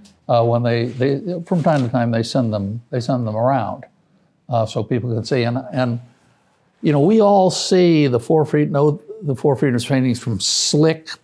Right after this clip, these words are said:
magazine prints. When you see the paintings, you notice different things 'cause they've got texture and, like, the hands on the, on the, uh, freedom of speech fella. You know, they,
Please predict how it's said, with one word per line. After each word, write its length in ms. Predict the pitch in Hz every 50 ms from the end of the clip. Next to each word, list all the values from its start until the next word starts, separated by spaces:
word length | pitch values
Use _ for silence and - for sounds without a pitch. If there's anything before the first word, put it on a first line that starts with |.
| _ _ _ _ _ _ _ _
magazine 560 | - 151 143 123 123 113 131 165 175 165 135 -
prints. 540 | - - 101 - - - - - - - _ _ _ _ _ _ _ _ _ -
When 140 | 151 143
you 80 | 139 135
see 220 | - - 226 220
the 140 | 196 147 127
paintings, 960 | 110 - - - - - 190 208 202 135 92 - - - - - - - - _ _ _ _ _ _ _ _ _ _ - - - -
you 580 | 175 135 135 139 135 135 139 139 135 139 147 143
notice 500 | 139 151 185 226 214 151 113 - - -
different 400 | - 147 135 - - 123 113 -
things 340 | - 151 139 120 104 98 -
'cause 140 | - 123 113
they've 140 | 139 131
got 200 | 120 123 123 123 -
texture 960 | - - - 151 151 - - - - - 143 127 131 127 127 123 123 120 113
and, 260 | 107 101 101 98 98 - _ _ _ _
like, 180 | - 131 120 -
the 80 | - 110
hands 840 | 151 127 160 156 160 160 147 135 123 113 104 101 101 95 95 110
on 260 | 123 107 107 107 101
the, 260 | 101 107 98 104 - - _ _ _ _ _ _ _ _ -
on 280 | - 107 107 107 101
the, 240 | 98 101 101 98 95
uh, 200 | 95 95 98 95
freedom 340 | 95 - - 143 139 127 110
of 100 | 104 104
speech 380 | - - - 139 127 120 -
fella. 380 | - - 139 95 95 101 - - _ _ _ _ _ _ _ _ _ _ _
You 100 | - 120
know, 260 | 110 107 107 107 104
they, 300 | 107 120 117 117 107 104